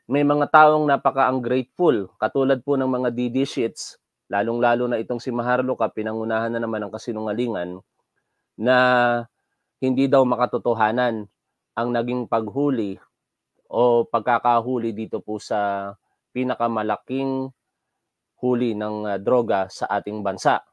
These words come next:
At ang pinakamasakit pa na katotohanan, merong isang abogado na nasa harapan po ninyo ngayon,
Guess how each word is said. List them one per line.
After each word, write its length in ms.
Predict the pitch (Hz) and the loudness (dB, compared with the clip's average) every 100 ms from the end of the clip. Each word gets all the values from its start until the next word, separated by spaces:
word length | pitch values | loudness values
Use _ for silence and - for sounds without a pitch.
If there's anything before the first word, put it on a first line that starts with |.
| _ _ _ _ _ _ | _ _ _ _ _ _
At 160 | - 135 | -4 2
ang 120 | 156 151 | 2 4
pinakamasakit 720 | 220 220 190 175 165 165 151 | 2 2 2 2 0 -4 2
pa 120 | 160 | 2
na 80 | 151 | 2
katotohanan, 840 | 135 131 131 135 147 139 98 90 95 | 0 -2 -2 2 2 2 -2 -6 0
merong 320 | 143 165 170 | 4 4 2
isang 320 | 147 - 185 | 0 2 2
abogado 600 | 165 147 139 147 156 127 | 0 -2 2 4 4 4
na 120 | 107 113 | -2 0
nasa 280 | 135 135 | 0 0
harapan 440 | 143 139 135 135 135 | -2 -2 0 -2 -2
po 160 | 139 | -4
ninyo 260 | 135 143 139 139 | -4 -4 -4 -4
ngayon, 320 | 135 95 | -2 -4